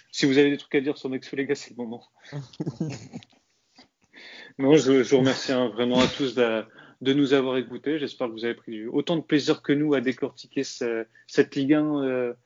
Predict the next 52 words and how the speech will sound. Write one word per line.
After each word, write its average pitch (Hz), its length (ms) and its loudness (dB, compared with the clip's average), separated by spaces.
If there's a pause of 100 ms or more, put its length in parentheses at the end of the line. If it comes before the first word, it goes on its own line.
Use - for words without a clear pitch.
(120)
enfin, 135 120 -2
cette 135 140 2
journée 143 240 4
de 139 40 -2
Ligue 135 160 -2
un 143 100 2
assez 147 240 -4
particulière 143 600 -2
avec 131 260 0
les 117 80 0
plus 151 180 -6
beaux 147 80 2
matchs 151 240 -2
le 139 100 2
samedi. 135 540 0
Et 135 80 0
t'as 127 140 -8
l'impression 135 320 -8
que 147 80 -6
le 135 80 0
dimanche 147 320 -4
était, 120 360 -2 (520)
était 139 260 4
un 147 140 6
peu, 143 460 4 (100)
un 143 100 -2
peu 143 160 -2
délaissé. 135 460 0
Donc, 139 200 -6
n'hésitez 117 300 -4
pas 120 220 -2
à 113 40 -4
partager, 117 720 -2
euh, 113 160 -4 (600)
à, 117 580 -2 (320)
comment 113 180 -4
dire, 113 220 0
à 110 60 4
relayer 120 340 4
sur 123 160 -2
les, 113 140 2
euh, 117 200 4
sur 113 180 -2
les 117 100 6
réseaux, 110 420 8
à 127 80 10
nous 123 220 2
donner 135 280 6
vos 123 220 4
avis 127 240 4
sur 117 240 -6
les, 110 220 0